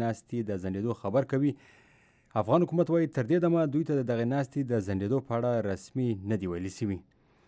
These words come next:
د بهرنیو چارو وزارت ویان ګران هیواد د چهارشنبې په ورځ ازادي راډیو ته وویل چې په دغه ناسته کې د ګډون کوونکو افغانانو په لیست کار روان دی او لا نه دی وروستی سوی. ټاکل شوي وه چې د افغان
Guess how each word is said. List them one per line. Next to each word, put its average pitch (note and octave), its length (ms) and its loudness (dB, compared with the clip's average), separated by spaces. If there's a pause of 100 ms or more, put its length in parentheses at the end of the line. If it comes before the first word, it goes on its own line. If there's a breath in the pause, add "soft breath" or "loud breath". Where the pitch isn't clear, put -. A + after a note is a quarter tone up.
(200 soft breath)
د A2 120 2
بهرنیو B2+ 280 2
چارو B2+ 200 2
وزارت A2+ 420 0
ویان A2 420 2
ګران G#2 240 0
هیواد A2+ 320 -2
د G#2 140 -2
چهارشنبې A#2+ 380 -4 (100)
په A#2 40 -2
ورځ G#2+ 100 -4 (100)
ازادي A2 240 -2
راډیو B2+ 240 0
ته C3 80 0
وویل C3+ 180 2
چې - 380 -20 (100)
په G#2 80 0
دغه G2 200 0
ناسته A#2+ 200 -4
کې A#2 160 -4
د G#2 140 -2
ګډون G2 160 0 (100)
کوونکو B2 440 0
افغانانو A2+ 460 0 (240)
په G2 220 -4
لیست - 400 -4
کار F#2+ 200 -2
روان C3 300 -2
دی C3 100 2
او G#2+ 120 0
لا F#2+ 100 -4
نه F#2+ 140 -6
دی G#2+ 80 -4
وروستی - 640 -12
سوی. F#2 260 -4 (500 soft breath)
ټاکل A#2+ 280 -4
شوي C#3+ 80 2
وه C3 200 0
چې A#2+ 120 -8
د A2 80 2
افغان A2 360 0